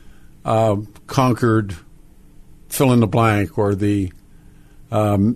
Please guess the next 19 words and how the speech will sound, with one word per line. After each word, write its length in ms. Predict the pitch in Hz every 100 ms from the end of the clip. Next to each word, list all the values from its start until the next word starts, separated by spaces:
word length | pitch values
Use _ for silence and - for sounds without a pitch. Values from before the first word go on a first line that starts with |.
| -
the 140 | 107
pragmatism 920 | 87 139 139 139 123 - 113 101 113
of 120 | 107 -
Christianity 680 | 120 113 120 107 104 101
con-, 280 | 98 - 113
conquered 500 | - 113 104 - 101
Europe? 200 | 170 185 107
Uh, 140 | 101
excuse 320 | 90 - 123
me, 100 | 104 92
conquered 420 | 120 110 127 139
Europe." 280 | 233 131 -
Well, 180 | 160 165
sure, 240 | - 214 101
you 100 | 117
could 120 | -
say 160 | 139
that 220 | 135 135 -
too. 260 | 190 120